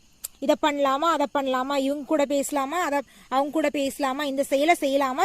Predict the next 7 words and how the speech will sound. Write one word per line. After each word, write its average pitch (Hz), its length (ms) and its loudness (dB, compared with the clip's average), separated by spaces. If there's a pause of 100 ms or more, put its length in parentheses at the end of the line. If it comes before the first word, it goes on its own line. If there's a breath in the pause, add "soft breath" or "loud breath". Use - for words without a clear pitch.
செய்யக்கூடாதா 262 680 -2
அப்படிங்கிறத 233 480 -4 (480 loud breath)
யோசிச்சு 339 440 6 (100)
யோசிச்சு 277 400 2 (200)
குழப்பத்திலேயே, 311 760 4 (420 loud breath)
சொல்லப் 349 480 6
போனா 294 300 0